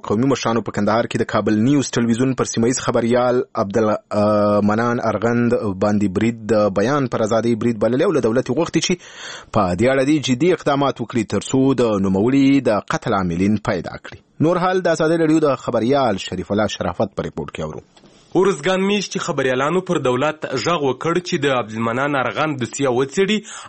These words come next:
Speaker 2: او قاتلین یې د قانون منګولو ته وسپاري. یادو خبریالانو پر عبدالمنان ارغند برید د بیان پر ازادۍ برید یاد کړ او ګواښ یې وکړ که یې چیرې دوسیه ونه څېړل سي نو له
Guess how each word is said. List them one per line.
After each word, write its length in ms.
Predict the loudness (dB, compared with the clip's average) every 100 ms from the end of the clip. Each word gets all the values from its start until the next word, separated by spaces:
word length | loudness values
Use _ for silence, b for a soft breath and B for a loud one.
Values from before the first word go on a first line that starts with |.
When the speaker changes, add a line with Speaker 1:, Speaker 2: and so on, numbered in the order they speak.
| 0
Speaker 2:
او 100 | 0 -4 -8
قاتلین 420 | -6 -4 0 2
یې 80 | 2 0
د 100 | -2 -2
قانون 280 | -4 -4 -2 -2
منګولو 400 | -2 0 0 0 -2
ته 80 | -4
وسپاري. 400 | -4 -6 -4 -4 0 0
یادو 240 | 0 -2 -2
خبریالانو 580 | -2 0 0 0 0 0
پر 100 | -2
عبدالمنان 580 | -2 -4 -2 -2 -2 -2
ارغند 340 | -2 -2 -2 -2
برید 220 | -2 -2 0
د 120 | 0 0
بیان 260 | 0 -2 -4 -4
پر 120 | -2
ازادۍ 340 | -2 -2 -2 -2 -2
برید 200 | 0 2
یاد 200 | 0 -2 -2
کړ 160 | -4 -4 B B B -4 0
او 60 | 0
ګواښ 420 | 0 0 0 0
یې 60 | 0
وکړ 340 | 0 -2 -2 0
که 160 | -2
یې 40 | -2 -4
چیرې 200 | -2 -2 -4
دوسیه 280 | -2 0 2
ونه 160 | 2 0
څېړل 420 | 0 -2 -2 -4
سي 140 | -2 0
نو 100 |
له 80 | 0